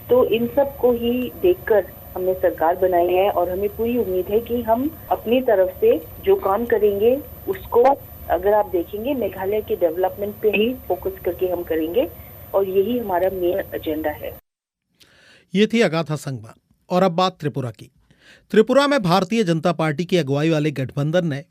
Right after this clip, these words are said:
Speaker 2: विधानसभा चुनाव में जबरदस्त जीत हासिल की। चुनाव में बीजेपी को पैंतीस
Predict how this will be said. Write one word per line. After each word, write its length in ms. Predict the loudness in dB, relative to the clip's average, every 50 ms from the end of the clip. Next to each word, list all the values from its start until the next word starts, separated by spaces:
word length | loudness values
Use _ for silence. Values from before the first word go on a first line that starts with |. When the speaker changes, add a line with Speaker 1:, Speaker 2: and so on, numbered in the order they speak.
| _ -8 -4
Speaker 2:
विधानसभा 580 | -4 -2 0 0 0 0 0 0 0 2 0
चुनाव 380 | 0 0 -2 0 0 0 0 0
में 280 | 0 0 -2 -2 -4 -4
जबरदस्त 600 | -6 -4 -2 -2 -2 0 2 0 0 0 -4 -6
जीत 160 | -4 -4 -4 -4
हासिल 280 | -6 -8 -8 -8 -10 -14
की। 220 | -14 -14 -20 -20 _ _ _ _ _ _ _ _ _ _ 0
चुनाव 380 | 2 4 4 4 4 2 2
में 300 | 2 2 0 0 0 -2
बीजेपी 400 | -4 -4 0 0 0 0 0 -2
को 140 | -2 -2 -4
पैंतीस 560 | -4 -4 -6 -6 -6 -4 -6 -8 -8 -8 -16